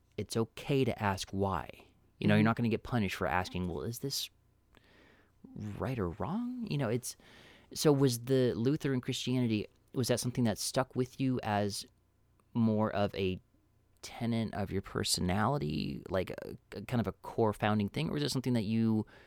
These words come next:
Speaker 1: investigated as you got older and kind of stuck with? How has that stayed
Speaker 2: Kind of
Speaker 1: with
Speaker 2: went
Speaker 1: you?
Speaker 2: through a little phase of nothing. Not to say I didn't believe, not to say I didn't have faith,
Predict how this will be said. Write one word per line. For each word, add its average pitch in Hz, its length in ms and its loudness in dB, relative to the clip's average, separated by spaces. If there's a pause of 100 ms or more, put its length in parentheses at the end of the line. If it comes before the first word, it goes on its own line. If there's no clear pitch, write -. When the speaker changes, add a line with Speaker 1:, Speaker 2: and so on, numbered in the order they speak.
(360)
Speaker 1:
investigated 160 920 2
as 147 120 -2
you 139 80 -4
got 131 180 0
older 165 340 -2
and 156 100 -2
kind 147 160 -2
of 120 80 0
stuck - 320 2
with? 240 120 0
How 180 260 0
has 175 120 2
that 160 200 2
stayed - 180 4
Speaker 2:
Kind 285 120 2
of 220 40 2
Speaker 1:
with 202 80 2
Speaker 2:
went 202 200 6
Speaker 1:
you? - 40 -10
Speaker 2:
through 190 180 2
a - 20 2
little 190 520 2
phase 156 680 4
of 151 440 -2 (1300)
nothing. 254 380 0 (1200)
Not 240 160 2
to 262 80 -6
say 220 180 4
I 190 60 6
didn't 180 180 4
believe, 160 540 -2 (960)
not 175 100 -4
to 202 60 -6
say 196 220 2
I - 20 2
didn't 180 240 -2
have 151 400 -2 (340)
faith, 160 600 0